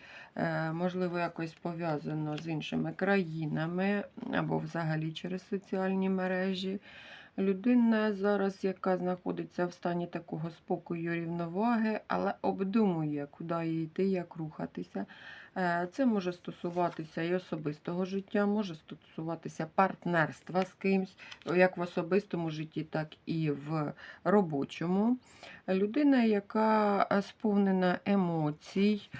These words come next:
е, налаштована на позитивне виконання, тобто хоче все реалізувати так, щоб було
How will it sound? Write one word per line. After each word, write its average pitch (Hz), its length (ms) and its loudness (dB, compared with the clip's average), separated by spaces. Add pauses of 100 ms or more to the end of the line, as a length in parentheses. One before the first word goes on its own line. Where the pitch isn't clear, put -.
(220)
е, 170 180 0
налаштована 185 960 4
на 180 180 4
позитивне 180 760 -2
виконання, 180 800 -2
тобто 175 300 -6
хоче 175 320 -6
все 165 260 -6
реалізувати 165 920 -2
так, 214 280 -2 (320)
щоб 165 220 -4
було 160 420 0